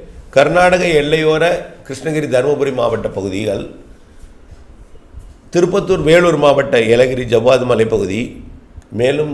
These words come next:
தருமபுரி, கிருஷ்ணகிரி மாவட்டத்தில் இருக்கக்கூடிய கள்ளக்குறிச்சி, திருவண்ணாமலை மாவட்டத்தை பிரிக்கக்கூடிய கல்வராயன் மலை, ஏற்காடு, சேலம்,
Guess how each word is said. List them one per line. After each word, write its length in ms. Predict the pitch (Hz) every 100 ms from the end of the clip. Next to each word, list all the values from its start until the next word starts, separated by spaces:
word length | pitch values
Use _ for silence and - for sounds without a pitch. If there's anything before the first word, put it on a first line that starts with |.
| 107
தருமபுரி, 400 | 113 143 - 139
கிருஷ்ணகிரி 380 | 120 120 123 120 117
மாவட்டத்தில் 420 | 107 104 104 104
இருக்கக்கூடிய 360 | 101 101 101 110 127 - - - - - - - - - - - 107
கள்ளக்குறிச்சி, 500 | 120 127 131 123 131 117
திருவண்ணாமலை 500 | 117 120 120 110 107 104
மாவட்டத்தை 420 | 101 101 - 104 123
பிரிக்கக்கூடிய 560 | 120 123 110 101 104 127 - - - - -
கல்வராயன் 500 | 110 110 113 101 82 85
மலை, 200 | 98 120 - - - - - - - - - - - 95 123
ஏற்காடு, 400 | - 117 95 90 98
சேலம், 360 | 95 98 131